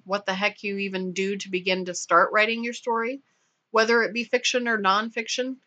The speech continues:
I'm here to joyfully help you face your fears and rid yourself of doubt. I want to give you the tools to combat writer's block and empower you to master your mindset.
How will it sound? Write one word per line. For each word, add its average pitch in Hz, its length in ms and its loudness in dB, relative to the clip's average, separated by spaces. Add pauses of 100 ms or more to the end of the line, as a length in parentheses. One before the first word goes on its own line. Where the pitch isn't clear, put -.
(400)
I'm 226 240 4
here 226 320 2
to 214 140 -4
joyfully 208 680 2
help 196 300 2
you 202 100 -6
face 196 320 0
your 190 100 -4
fears 170 460 -2
and 180 240 -4
rid 202 180 2
yourself 220 420 0
of 208 120 -14
doubt. 175 440 0 (600)
I 208 220 6
want 233 240 -4
to 226 80 -8
give 196 260 -4
you 220 220 -6
the 269 120 -6
tools 214 460 -4
to 196 80 -12
combat 208 540 4
writer's 196 360 2
block 180 380 2 (160)
and 175 480 0
empower 233 480 4
you 202 220 0
to 185 100 0
master 185 420 0
your 180 160 -2
mindset. 165 560 -6